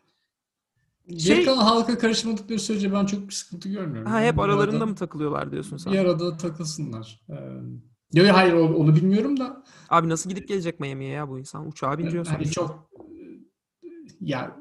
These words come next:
Speaker 1: onu bilmiyorum <laughs> artık ne şekilde gidip geliyorlar. Bu arada uçaklar, uçaklar, Türk Hava Yolları bayağı bildiğin full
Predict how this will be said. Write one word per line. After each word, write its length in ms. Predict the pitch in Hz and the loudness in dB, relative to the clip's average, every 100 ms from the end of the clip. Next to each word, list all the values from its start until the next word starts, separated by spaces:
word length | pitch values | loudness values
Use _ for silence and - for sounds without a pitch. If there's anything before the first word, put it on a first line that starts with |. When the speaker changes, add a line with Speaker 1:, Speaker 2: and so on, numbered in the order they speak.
| - - - 69 180 - _ | -20 -20 -20 -20 -20 -20 _
Speaker 1:
onu 280 | - 170 202 | -6 0 0
bilmiyorum 320 | 214 214 156 147 | 2 4 4 4
<laughs> 40 | |
artık 260 | - 151 170 | 0 0 4
ne 60 | |
şekilde 300 | - 165 165 | 4 4 4
gidip 280 | 160 143 147 | 4 4 2
geliyorlar. 420 | 147 160 190 220 | 2 0 0 2
Bu 80 | 156 | 6
arada 140 | 190 240 | 6 6
uçaklar, 460 | 185 202 196 226 | 2 2 2 2
uçaklar, 580 | 214 190 190 - 226 - - _ _ _ _ _ _ - | -2 0 -2 0 -4 -4 -14 _ _ _ _ _ _ -6
Türk 220 | 175 160 | -2 6
Hava 100 | 180 | 6
Yolları 540 | 190 196 190 202 196 - _ _ _ _ _ _ - _ - | 8 4 4 2 -2 -12 _ _ _ _ _ _ -20 _ 2
bayağı 320 | 160 175 151 | 6 6 6
bildiğin 300 | 160 156 180 | 4 4 2
full 240 | 156 175 | 2 0